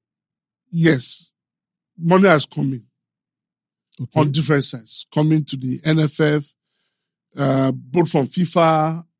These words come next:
Speaker 1: corporate sponsorship.
Speaker 2: Mm.
Speaker 1: Money has come to the clubs by virtue of releasing their players to play for the national team.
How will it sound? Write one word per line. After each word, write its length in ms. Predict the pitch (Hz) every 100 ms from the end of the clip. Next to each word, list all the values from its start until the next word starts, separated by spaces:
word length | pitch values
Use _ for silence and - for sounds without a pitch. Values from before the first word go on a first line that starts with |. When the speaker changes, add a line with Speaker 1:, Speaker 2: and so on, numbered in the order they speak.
| _ _
Speaker 1:
corporate 300 | 156 170 170
sponsorship. 840 | - 156 147 160 139 - 160 151
Speaker 2:
Mm. 340 | 135 123 113 107 _ -
Speaker 1:
Money 340 | 139 160 170
has 200 | 160 139
come 420 | - 160 160 165 165 -
to 240 | 139 131 131
the 240 | 135 127 _
clubs 480 | - 160 156 151 -
by 200 | 135 135
virtue 380 | 131 160 - 175
of 120 | 139 120
releasing 400 | 135 151 147 160
their 100 | 147
players 400 | - 151 151 147
to 80 | -
play 140 | -
for 120 | 151 131
the 80 | 131
national 320 | 160 - 160
team. 400 | 147 - 151 156